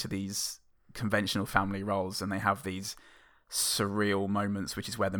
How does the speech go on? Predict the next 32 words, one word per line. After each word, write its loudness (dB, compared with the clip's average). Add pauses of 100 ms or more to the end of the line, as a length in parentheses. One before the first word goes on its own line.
minimalist 0 (540)
animation 4
style 2
really -4
comes 0
into -2
play, 2
because -8
it 0
only 2
takes, 2
like, -4
a -8
folding 2
of -6
a -8 (100)
couple 2
of -4 (280)
lines 2 (200)
until 2
you're, 2
you're -2
no 4
longer 0
in -2
a 0
suburban 4
environment. 0
You're -2
in -2
some -4
fantastical 0